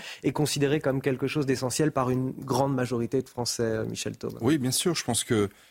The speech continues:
Speaker 2: euh, l'antisémitisme vaut bien une union sacrée, euh, de tous les Français. Euh, malheureusement, elle n'est pas totalement présente puisque, euh, Jean-Luc Mélenchon, euh, euh, alors là, du coup, c'est véritablement mis, je trouve, euh,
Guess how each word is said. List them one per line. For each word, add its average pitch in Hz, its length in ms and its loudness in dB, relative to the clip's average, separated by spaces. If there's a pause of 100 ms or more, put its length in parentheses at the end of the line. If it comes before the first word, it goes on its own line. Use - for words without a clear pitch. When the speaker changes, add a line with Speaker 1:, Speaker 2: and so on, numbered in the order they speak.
(200)
Speaker 2:
euh, 104 120 2
l'antisémitisme 113 880 2
vaut 98 200 0
bien 107 300 0
une 107 100 2
union 107 200 2
sacrée, 117 560 0
euh, 104 120 2
de 98 120 -2
tous 110 160 -2
les 107 80 2
Français. 170 440 0 (400)
Euh, 101 400 4
malheureusement, 107 540 0
elle 104 60 0
n'est 98 80 -2
pas 98 120 -4
totalement 104 440 -4
présente 151 480 -2
puisque, - 300 -4
euh, 101 140 2 (380)
Jean-Luc 98 480 -2
Mélenchon, 104 800 -2
euh, - 20 -4 (420)
euh, 92 60 -4
alors 95 220 0
là, 123 140 0
du 113 180 -4
coup, - 160 -6
c'est - 180 0
véritablement 110 720 -2
mis, 117 180 -2
je 101 140 -6
trouve, 110 260 -4 (440)
euh, 98 220 -4